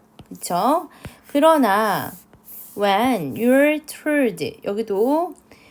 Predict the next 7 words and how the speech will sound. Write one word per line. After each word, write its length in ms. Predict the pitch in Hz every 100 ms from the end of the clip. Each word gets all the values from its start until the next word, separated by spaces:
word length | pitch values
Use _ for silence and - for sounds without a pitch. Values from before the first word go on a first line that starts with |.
| _
be 200 | - 247
told 480 | - 320 320 311 262
수동으로 440 | 233 - 302 294 254
나왔죠? 560 | 151 - - 262 269
오형식 420 | 196 208 240 240 208
이렇게 280 | 180 196
수동은 540 | 202 - 262 269 294